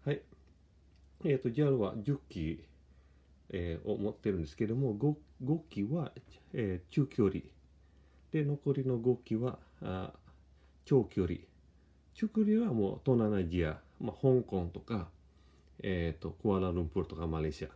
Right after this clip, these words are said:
に、えー、運航され、運航に使われています。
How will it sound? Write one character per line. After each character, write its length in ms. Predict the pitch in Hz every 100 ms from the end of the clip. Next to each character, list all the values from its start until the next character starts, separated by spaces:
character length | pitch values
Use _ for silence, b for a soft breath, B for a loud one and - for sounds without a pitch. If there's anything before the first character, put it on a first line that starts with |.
| - - b b b -
に、 220 | 170 127 - -
え 400 | 92 82 80 -
ー、 60 |
運 160 | 98 85
航 160 | - 87
さ 180 | 92
れ、 120 | 80 -
運 220 | - 104 85
航 180 | 98 85 - -
に 160 | -
使 200 | - -
わ 140 | 92 87
れ 80 | 80
て 140 | 82
い 20 |
ま 120 | 76
す。 280 | 69 - -